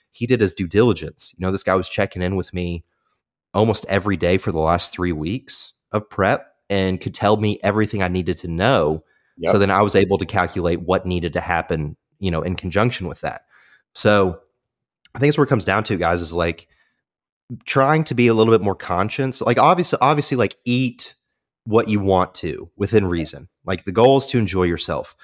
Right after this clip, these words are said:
Speaker 1: but understanding where that line needs to be drawn of, "Okay, have I eaten to the point where I'm satisfied, or am I just binging
Speaker 2: Yeah, am I
Speaker 1: currently?"
Speaker 2: just,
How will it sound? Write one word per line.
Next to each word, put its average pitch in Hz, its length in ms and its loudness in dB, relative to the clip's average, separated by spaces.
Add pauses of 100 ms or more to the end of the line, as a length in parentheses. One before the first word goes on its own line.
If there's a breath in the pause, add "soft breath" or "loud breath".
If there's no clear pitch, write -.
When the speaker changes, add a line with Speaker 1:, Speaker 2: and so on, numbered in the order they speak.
(240 soft breath)
Speaker 1:
but 95 100 2
understanding 113 800 2
where 101 240 4
that 95 240 -4
line 92 320 2
needs 90 200 -4
to - 60 -10
be 90 80 -4
drawn 87 380 0
of, 82 180 -6 (340 soft breath)
"Okay, 92 440 0
have 92 280 -4
I 95 180 0
eaten 135 260 -4
to 117 100 -8
the 104 80 -2
point 110 200 -4
where 95 100 2
I'm 85 60 -2
satisfied, 95 680 0
or 90 140 0
am 87 80 0
I 87 140 2
just - 640 -4 (920)
binging 98 560 0 (460)
Speaker 2:
Yeah, - 60 -12
am - 20 -14
I - 0 - (100)
Speaker 1:
currently?" 92 480 0
Speaker 2:
just, 110 120 -8